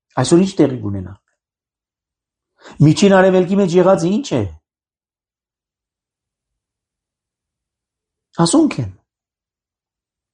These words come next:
Եվ եթե երբեք իբրև մարդ կմտածենք, իբրև մարդ կապրենք, իբրև մարդ պիտի կորձենք, իբրև մարդ պիտի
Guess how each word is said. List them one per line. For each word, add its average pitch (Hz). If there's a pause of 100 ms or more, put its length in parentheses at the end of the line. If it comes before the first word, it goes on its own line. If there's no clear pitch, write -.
(520)
Եվ 117
եթե 147
երբեք 208
իբրև 202
մարդ 190
կմտածենք, 127
իբրև 131
մարդ 160
կապրենք, 127
իբրև 123
մարդ 156
պիտի 143
կորձենք, 127
իբրև 131
մարդ 143
պիտի 127